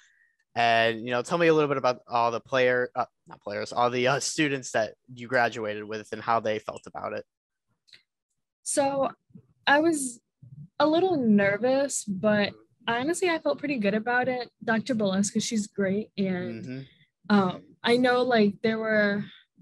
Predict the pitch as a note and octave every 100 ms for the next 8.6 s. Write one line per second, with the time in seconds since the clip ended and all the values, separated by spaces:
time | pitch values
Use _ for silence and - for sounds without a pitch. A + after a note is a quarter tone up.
0 | _ _ B3+ B3+ A#3 A#3+ B3+ - A3 G#3+
1 | G#3 G3+ - - _ - - _ - -
2 | - _ _ A#3 A#3 A#3+ A3 G#3 G#3+ G#3+
3 | G#3 G3+ G3 G#3 G3+ G3+ G#3+ F#3+ F#3 -
4 | G#3 G#3+ A#3+ - D4+ D4 A#3 A3+ A3 G3+
5 | E3+ - F3+ - G3+ G3+ G#3 G#3+ - -
6 | _ - G#2+ G3+ F#3+ F3 A3 - - E4+
7 | E4+ B3+ A3+ A3 A3+ G#3+ G#3+ G#3+ G#3 G#3+
8 | A3 A3 - A#3 A3+